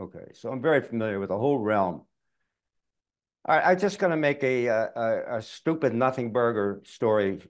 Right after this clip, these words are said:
just short as possible. Every Hasidic shul, synagogue,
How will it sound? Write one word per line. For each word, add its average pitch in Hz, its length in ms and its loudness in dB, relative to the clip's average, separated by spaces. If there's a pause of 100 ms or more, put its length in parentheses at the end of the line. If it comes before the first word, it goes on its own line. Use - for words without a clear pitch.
(140)
just 113 220 -8
short 120 260 0
as 92 120 -4
possible. 78 680 -6 (500)
Every 226 400 6
Hasidic 185 600 2
shul, 156 480 4
synagogue, 139 640 0